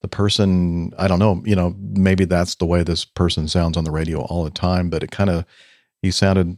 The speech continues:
sort of unsure of himself. I don't know there, if he was experiencing some kind of a physiological episode at that point or not.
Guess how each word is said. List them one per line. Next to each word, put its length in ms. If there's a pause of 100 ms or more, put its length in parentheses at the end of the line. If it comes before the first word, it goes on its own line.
sort 320
of 140
unsure 480
of 80
himself. 580
I 60
don't 160
know 160
there, 160
if 300
he 80
was 200
experiencing 720
some 220
kind 160
of 80
a 80
physiological 1000 (1160)
episode 420
at 80
that 180
point 440
or 120
not. 540